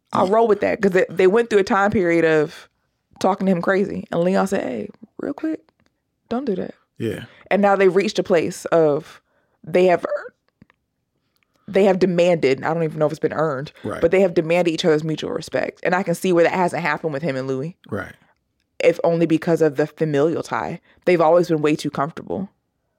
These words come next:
Speaker 1: f-
Speaker 2: Okay.
Speaker 1: to, to have their kind of relationship they're trying to have. They have always been way too comfortable
Speaker 2: Right.
Speaker 1: to do this.
Speaker 2: I, I
Speaker 1: 'Cause emotion's gonna bleed over.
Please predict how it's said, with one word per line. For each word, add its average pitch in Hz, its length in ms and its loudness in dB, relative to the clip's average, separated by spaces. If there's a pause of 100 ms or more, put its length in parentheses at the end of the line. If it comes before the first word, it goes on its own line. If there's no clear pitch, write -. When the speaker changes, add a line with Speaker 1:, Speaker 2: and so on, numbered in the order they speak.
(420)
Speaker 1:
f- 120 140 -8
Speaker 2:
Okay. 135 160 -2
Speaker 1:
to, - 140 -6 (120)
to 180 80 -2
have 165 280 -2
their 156 120 2
kind 165 240 -4
of 156 100 -2
relationship 151 280 -2
they're 160 80 0
trying 156 220 -6
to 156 60 -6
have. 156 380 -2 (400)
They 185 100 2
have 170 180 2
always 170 280 4
been 160 140 0
way 151 160 2
too 147 140 -6
comfortable - 500 -8
Speaker 2:
Right. 98 380 -8
Speaker 1:
to 160 100 -4
do 156 200 -6
this. - 440 -10 (1000)
Speaker 2:
I, - 140 -12 (120)
I - 200 -4
Speaker 1:
'Cause 214 120 2
emotion's 190 420 2
gonna 185 200 2
bleed 156 200 2
over. 165 400 -4